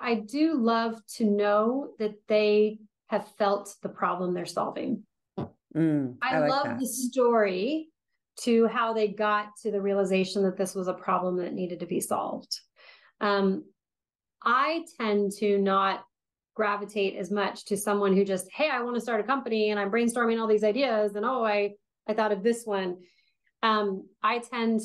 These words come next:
Speaker 1: to gravitate towards people who experienced a problem and then wanted to build a company to solve it, or, you know, somehow grew to understand that problem.
Speaker 2: That makes total sense. For so many reasons, but the biggest almost being the, the grit and perseverance it takes.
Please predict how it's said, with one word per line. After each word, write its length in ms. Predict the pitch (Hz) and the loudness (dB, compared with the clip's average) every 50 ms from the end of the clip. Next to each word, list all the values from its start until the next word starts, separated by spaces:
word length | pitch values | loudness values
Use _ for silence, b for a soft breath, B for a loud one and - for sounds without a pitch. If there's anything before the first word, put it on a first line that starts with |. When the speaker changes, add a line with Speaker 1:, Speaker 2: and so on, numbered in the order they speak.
| - | -2
Speaker 1:
to 200 | 240 214 208 202 | 0 2 2 2
gravitate 720 | 196 202 208 208 208 208 208 208 208 - 214 202 202 208 - | 2 2 0 0 0 0 -2 -4 -4 -2 0 0 0 -2 -2
towards 260 | 214 202 196 196 - | -4 -4 -4 -4 -6
people 380 | - 220 214 214 208 202 196 | -2 -2 -2 0 2 2 2
who 140 | 196 202 190 | 4 2 2
experienced 640 | 185 180 - - - - 254 240 240 247 233 226 226 | 0 0 -4 -8 -2 0 0 2 2 0 -2 -4 -6
a 60 | - - | -8 -4
problem 500 | - 233 214 208 202 208 208 208 208 202 | -2 0 0 0 -2 -2 -4 -2 -4 -4
and 240 | 202 202 196 196 | -6 -4 -4 -2
then 140 | 196 196 196 | 0 0 0
wanted 200 | 196 196 196 185 185 | 0 0 -2 -2 -2
to 40 | |
build 180 | 175 202 190 190 | -2 -2 0 0
a 40 | 185 | -2
company 360 | - - 190 196 196 185 180 | -4 -4 -6 -4 -2 -2 -2
to 40 | 175 | -2
solve 380 | 180 - - 233 226 214 202 214 | -4 -2 0 0 0 0 0 0
it, 240 | 208 208 202 208 - | -2 -2 -2 -4 -6
or, 380 | 226 202 190 190 185 185 185 B B B B B | -6 -4 -2 -2 -2 -4 -6 B B B B B
you 100 | - 233 | 0 2
know, 80 | 220 220 | 2 2
somehow 520 | 214 - - 262 262 262 233 247 233 214 | 2 2 0 -2 0 0 0 0 -2 -2
grew 760 | 202 190 196 190 202 226 247 254 240 233 220 208 190 190 190 - - | -4 -8 -10 -8 -4 -2 0 2 4 4 4 4 4 2 0 -6 -6
to 240 | - 214 196 190 185 | 0 0 2 2 0
understand 500 | - - 180 185 180 - - 180 170 - | -2 -4 -6 -6 -6 -8 -10 -8 -8 -6
that 140 | - - - | -8 -8 -8
problem. 380 | - - - - - - - 233 | -8 -6 -6 -6 -6 -6 -4 0
Speaker 2:
That 160 | 202 190 190 | 0 2 2
makes 320 | 196 202 196 190 - - | 2 2 0 -2 -4 -12
total 320 | - - 175 165 160 170 170 | -12 -4 -2 0 0 0 -2
sense. 380 | 170 - 151 151 175 185 - _ _ _ _ _ | -2 0 0 0 0 -2 -6 _ _ _ _ _
For 120 | - 165 151 | -6 -6 -6
so 400 | - - - _ _ - 190 175 | -6 -8 -18 _ _ -2 2 2
many 180 | 160 151 143 | 4 4 4
reasons, 480 | 127 123 131 131 - 185 202 220 214 202 | 4 2 0 0 0 -2 -4 -4 -4 -2
but 200 | - 151 - - 110 - - _ - - - | 0 0 0 0 -6 -18 -20 _ -20 -10 -10
the 80 | 156 | -10
biggest 520 | 139 - 175 196 196 226 180 143 143 - - | -6 -2 -4 -2 0 0 0 0 -2 -4 -8
almost 400 | - 143 147 143 131 131 - - | -6 -6 -6 -6 -6 -10 -8 -6
being 300 | 147 131 127 139 135 120 | -4 -2 -2 -2 -2 -2
the, 240 | 127 127 120 110 - - | -2 -4 -4 -4 -8 -8
the 80 | - 131 | -8 -8
grit 400 | 110 - 123 120 131 139 - - | -8 -8 -6 -2 0 0 0 0
and 140 | 151 147 135 | -2 -6 -4
perseverance 560 | 143 139 127 - 135 123 131 123 123 127 - | -4 -8 -6 -6 -4 -2 0 0 0 -2 -4
it 140 | - - - | -6 -10 -10
takes. 560 | - - 117 131 170 - - - - - - | -4 0 0 0 0 -2 -6 -14 -18 -18 -18